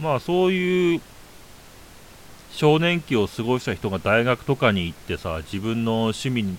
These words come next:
と合う人に会うっていうのが、あの、ストーリーとしてはあると思うんだけど、なんか自分は諦めたな、そこで。なんか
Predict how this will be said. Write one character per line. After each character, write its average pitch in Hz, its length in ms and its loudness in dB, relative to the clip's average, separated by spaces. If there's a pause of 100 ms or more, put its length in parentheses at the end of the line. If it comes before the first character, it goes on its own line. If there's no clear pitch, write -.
と 98 140 0
合 107 60 2
う 107 80 0
人 - 140 -8
に 90 120 -6
会 98 180 -2
う 101 60 -2
っ - 20 -6
て - 180 -8
い 90 360 -6
う 82 40 -10
の 85 100 -10
が、 80 320 -10 (1400)
あ 85 200 -8
の、 85 420 -8
ス - 120 -18
ト 127 200 2
ー 120 40 2
リ 120 120 2
ー - 20 -2
と 120 120 -2
し - 100 -8
て 120 60 -4
は 95 160 0
あ 98 40 0
る 101 80 -4
と 92 140 -6
思 90 200 -6
う - 20 -6
ん 87 80 -6
だ 85 80 -6
け 80 100 -8
ど、 80 460 -6 (1300)
な 165 140 -2
ん 185 60 -4
か 117 80 0
自 101 180 -2
分 147 180 0
は 131 220 2
諦 160 260 0
め 147 80 0
た 82 140 -6
な、 73 180 -10
そ 92 140 -10
こ 92 120 -4
で。 85 180 -6 (500)
な 117 120 -6
ん 117 120 -8
か 87 320 -6